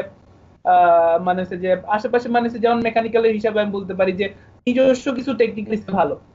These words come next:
সে, আহ, ওয়েল-, মানে ওয়েল্ডিং এ হচ্ছে যে তার কোনো স্পেশালাইজেশন থাকতে পারে, সে খুব ভালো ওয়েল্ডিং পারে,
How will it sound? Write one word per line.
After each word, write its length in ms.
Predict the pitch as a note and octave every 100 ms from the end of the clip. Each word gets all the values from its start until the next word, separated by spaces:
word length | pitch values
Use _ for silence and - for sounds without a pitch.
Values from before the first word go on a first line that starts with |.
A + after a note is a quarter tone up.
| _ -
সে, 260 | A3+ A3+ A3
আহ, 480 | F#3+ F3+ F#3 F#3 G3
ওয়েল-, 240 | G#3+ G3+
মানে 200 | G3+ G3+
ওয়েল্ডিং 400 | G#3 G#3+ A3 G#3+
এ 80 | G3+
হচ্ছে 160 | G3+
যে 100 | G3+
তার 180 | F#3+ F3+
কোনো 160 | F3+ F#3
স্পেশালাইজেশন 600 | - F3 F3 E3+ E3+ F3+
থাকতে 220 | F#3 -
পারে, 220 | D#3 D#3 F3 - _
সে 80 | -
খুব 160 | - F#3
ভালো 200 | F3 F3
ওয়েল্ডিং 260 | E3 F3
পারে, 220 | E3+ E3+